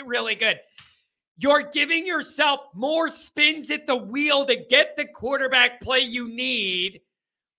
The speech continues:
More spins at the wheel than, oh, I don't know. Uh, we have no idea how good Tyler Buckner is, but we're gonna run with him as the starter against Ohio State next year and just hope it all works out.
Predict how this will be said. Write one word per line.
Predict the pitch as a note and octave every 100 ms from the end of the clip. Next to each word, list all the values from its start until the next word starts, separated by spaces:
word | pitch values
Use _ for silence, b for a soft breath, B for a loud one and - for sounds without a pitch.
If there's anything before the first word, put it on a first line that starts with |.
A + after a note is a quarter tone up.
| _ _ _ _ _ _ _ _ _ _ _
More | F#3 C#4+ F4+
spins | - - D4+ D4 -
at | C#4
the | C#4
wheel | A#3 B3 B3 B3 -
than, | A#3 A3+ A3+ G#3+ -
oh, | A#3+ A3+
I | A3
don't | A#3+ F3+
know. | D3+ D3+ F3 -
Uh, | F3 E3+ D#3+ C3+ _ _ _ -
we | G#3 C#4+
have | C4 F#3
no | G3+ B3 A#3
idea | A3 G#3+ - A#3+ G#3+ F3+ F3 - b
how | - A#3
good | A#3+ B3 C4 C4
Tyler | G#3+ A#3+ A#3+ A3+
Buckner | A#3 A#3+ B3 G3 F3
is, | E3 D#3+
but | A#3+ B3+
we're | B3+
gonna | B3+ B3
run | A#3+ C#4
with | C4+ B3+
him | C4+ B3+
as | A#3 -
the | A#3
starter | - B3+ C4 A#3
against | G#3 A3+ A#3 -
Ohio | B3+ A#3+ B3+
State | G#3+ - C4+ C4+
next | A3+ G3+
year | B3 A3+
and | G3+
just | A3+ -
hope | A3 C4+
it | C4
all | A3+ A#3+
works | A#3 A3 - A3+
out. | G3